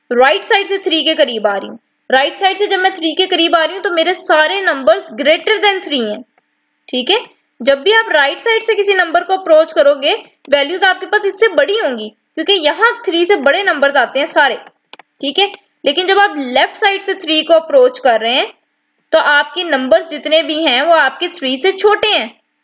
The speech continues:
ठीक है, तो मैंने लिखा कि जब एक्स मेरा छोटा है थ्री से, तो आपने देखा कि जब आपने यहाँ थ्री से छोटी value रखेंगे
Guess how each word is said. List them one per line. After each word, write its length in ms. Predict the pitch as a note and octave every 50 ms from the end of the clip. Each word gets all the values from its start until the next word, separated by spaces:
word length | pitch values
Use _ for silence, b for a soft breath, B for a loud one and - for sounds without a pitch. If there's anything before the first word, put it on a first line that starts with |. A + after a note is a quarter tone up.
| _ _ _ _ _ _ _ _ _ _ _ _ _ _ _ _ _ _ _ -
ठीक 200 | B3+ C4 C4 -
है, 100 | G4+ G#4 G4+ - - _ _ _ _ -
तो 60 | D#4+
मैंने 240 | D#4 E4 D#4+ F4 F#4+
लिखा 400 | E4+ D#4+ D#4+ - - F#4 E4 F4+
कि 140 | F4 G4+ G4+ D#4
जब 180 | D#4+ E4+ - -
एक्स 280 | - D4+ E4+ - - -
मेरा 260 | E4+ E4+ D#4+ E4 F#4 G4+
छोटा 420 | - - - E4+ C#4+ D4+ - G4+
है 120 | G#4 A4 A4 G#4+
थ्री 240 | F#4+ C4+ C#4 A#3+ A3+
से, 120 | A#3 - - A3+ - _ _ _ _ _ _ _ _
तो 60 | - -
आपने 360 | D4+ D4 D4+ D#4 D#4 F4+ F4+
देखा 300 | D#4+ D#4 D#4 F4 F4+ F4+
कि 120 | F4+ G4
जब 160 | F4+ F#4 D#4
आपने 260 | E4+ E4+ E4 E4+ F4+ F4
यहाँ 180 | F4 F4 F4 F4
थ्री 180 | E4 D#4+ E4
से 120 | E4 G4 G4
छोटी 360 | G4 - F4 D#4 - F#4+ G4
value 300 | F#4+ F4 D#4 D4+ E4+ F4
रखेंगे 540 | E4+ C#4 - - - F#4+ G4+ G4+ D#4+ A#3+ G#3+